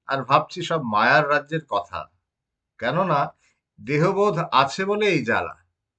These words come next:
আমাদের সংসারে নানা রকম সমস্যা থাকে, সংসারের সমস্যা নিয়ে সবাই ব্যস্ত।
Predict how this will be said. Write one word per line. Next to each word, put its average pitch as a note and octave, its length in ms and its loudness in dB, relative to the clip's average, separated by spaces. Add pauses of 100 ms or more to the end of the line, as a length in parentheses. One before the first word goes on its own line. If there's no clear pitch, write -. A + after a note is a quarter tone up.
(1120)
আমাদের C#3+ 320 0 (360)
সংসারে B2 440 -2
নানা D3+ 340 -2
রকম F#3 200 -12
সমস্যা C3 400 -10
থাকে, E2+ 240 -18 (100)
সংসারের E3+ 500 -6
সমস্যা E3 260 -6
নিয়ে E3+ 160 -10
সবাই C3 200 -4
ব্যস্ত। F2 240 -10